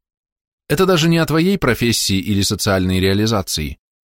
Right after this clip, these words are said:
Это про поиск своего внутреннего стержня и своей внутренней целостности. Я на это опираюсь по жизни. Что это может быть?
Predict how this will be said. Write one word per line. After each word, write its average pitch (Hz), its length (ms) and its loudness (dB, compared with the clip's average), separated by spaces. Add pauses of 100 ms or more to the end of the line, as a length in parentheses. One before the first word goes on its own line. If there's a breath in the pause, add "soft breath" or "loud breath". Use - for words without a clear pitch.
(200)
Это 98 180 0
про 104 160 0
поиск 107 380 2
своего 101 320 2
внутреннего 98 560 0
стержня 101 460 -2
и - 20 2
своей 104 360 0
внутренней 107 520 0
целостности. 90 680 -4 (640)
Я 90 300 2
на 123 160 2
это 127 160 2
опираюсь 90 460 2
по 127 160 -2
жизни. 82 380 -4 (1080)
Что - 220 -2
это 80 200 -2
может 80 260 -2
быть? 78 260 -8